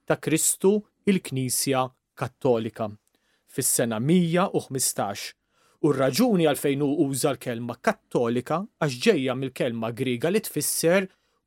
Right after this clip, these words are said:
universali. Dak huwa l-isem, it-tifsira tal-isem tat-titlu tal-Knisja.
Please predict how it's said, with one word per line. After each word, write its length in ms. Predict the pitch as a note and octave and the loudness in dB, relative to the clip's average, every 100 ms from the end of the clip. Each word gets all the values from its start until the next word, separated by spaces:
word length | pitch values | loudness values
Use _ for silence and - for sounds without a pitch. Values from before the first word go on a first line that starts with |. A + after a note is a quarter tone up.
| - | 0
universali. 1200 | G3+ F#3+ D#3+ D#3 C#3 D3 C#3+ - D#3 A2+ A2 A2 G2+ _ _ - | 4 4 4 2 2 2 2 2 2 0 0 -2 -4 _ _ -4
Dak 180 | - F#3+ | -2 2
huwa 260 | C#3+ C#3 E3+ | 0 2 2
l-isem, 460 | C3 C3 E3 F#3+ G3+ _ _ _ _ _ | 2 0 0 0 -2 _ _ _ _ _
it-tifsira 720 | F3+ F#3 - - - A#3 C#3 B2 | 0 0 -2 -2 2 4 4 2
tal-isem 540 | A#2+ E3 - G3 A3 G3 - | 4 4 6 4 4 0 -4
tat-titlu 560 | - - F3+ E3 A3+ | -6 0 -2 0 0
tal-Knisja. 640 | F3+ C3 C#3+ B2+ - A2 | 0 -4 -4 -4 -4 -2